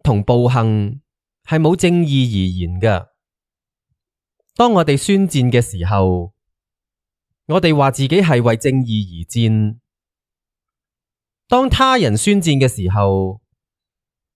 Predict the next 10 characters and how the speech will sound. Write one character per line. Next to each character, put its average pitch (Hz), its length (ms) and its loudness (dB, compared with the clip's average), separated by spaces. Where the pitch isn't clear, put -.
我 135 160 0
哋 165 120 0
就 135 140 2
話 127 160 2
對 151 200 2
方 185 220 2
係 143 100 0
不 - 100 -2
義 98 240 -4
嘅。 98 380 -2